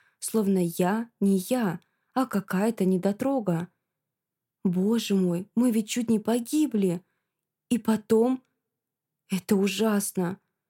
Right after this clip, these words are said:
абсолютно ужасно, дожив до тридцати двух лет, вдруг обнаружить, что ты абсолютно себя не знаешь, себя и свое тело,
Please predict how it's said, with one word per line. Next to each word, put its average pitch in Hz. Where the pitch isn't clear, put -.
абсолютно 226
ужасно, 190
дожив 214
до 196
тридцати 196
двух 196
лет, 247
вдруг 262
обнаружить, 208
что -
ты 247
абсолютно 208
себя 196
не 208
знаешь, 226
себя 196
и 202
свое 180
тело, 190